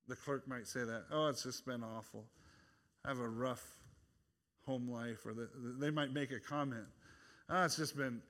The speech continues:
and we go, "Okay, well, have a good day." And God has just handed us on a platter an opportunity for the gospel, but we aren't looking for the harvest,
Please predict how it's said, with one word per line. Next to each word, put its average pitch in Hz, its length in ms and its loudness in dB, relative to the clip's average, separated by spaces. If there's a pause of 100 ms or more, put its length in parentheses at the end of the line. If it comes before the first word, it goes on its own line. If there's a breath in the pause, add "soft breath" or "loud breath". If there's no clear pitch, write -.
(240 loud breath)
and 160 160 2
we 190 140 8
go, 156 180 6 (160)
"Okay, 196 280 2
well, 190 280 0 (540 loud breath)
have 254 120 2
a 262 60 2
good 233 220 0
day." 240 240 2 (1400 loud breath)
And 143 140 0
God 180 200 6
has 127 160 2
just 160 260 0
handed 170 360 0
us 117 180 -2
on 139 180 0
a 117 60 -2
platter 113 520 -2 (880 soft breath)
an 113 120 -2
opportunity 156 1040 2 (580 soft breath)
for - 160 -4
the 131 100 2
gospel, 127 560 0
but 131 160 0
we 156 300 6
aren't 156 340 4
looking 220 440 8
for 202 160 6
the 190 100 6
harvest, 151 720 4